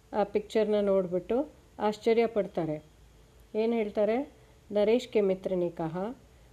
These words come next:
"ಕಿತನೆ ಸುಂದರ್ ಖರ್ಬೂಜೆ ಹೈ," ಅಂದ್ರೆ ಎಷ್ಟು ಚೆನ್ನಾಗಿದೆ, ಎಷ್ಟು ಸುಂದರವಾಗಿದೆ. ಎಷ್ಟೋ ವರ್ಷಗಳಿಂದ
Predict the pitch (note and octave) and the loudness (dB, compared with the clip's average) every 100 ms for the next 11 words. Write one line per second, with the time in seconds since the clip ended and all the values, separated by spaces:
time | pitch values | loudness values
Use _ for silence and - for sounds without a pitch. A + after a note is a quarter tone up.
0 | - - A#3+ C4 C#4+ E4 - A3 A3+ C4+ | -14 -8 -2 2 4 2 0 0 2 0
1 | - A3+ F#3+ F#3+ F3 F3+ E3+ E3+ D3 - | 0 -4 0 0 2 0 0 -4 -6 -14
2 | - - A3 G#3 A3+ G3 F#3 A3 - G#3 | -20 -20 -12 -4 0 0 -2 -10 -2 0
3 | G#3 A3 G#3+ G3 F#3 F3+ - B3 C4+ - | 0 2 2 4 4 2 -2 -4 -4 -14
4 | - - A3 A3 A3+ G#3+ G3+ F3+ F3+ F#3+ | -20 -8 -2 2 2 4 4 4 2 2
5 | B3 - - - - - - - F3+ - | 0 -8 -20 -20 -20 -20 -16 -6 -6 -4
6 | - B3 A#3+ G3+ - G#3+ G#3+ G3 F3+ | 4 6 8 4 2 0 2 2 2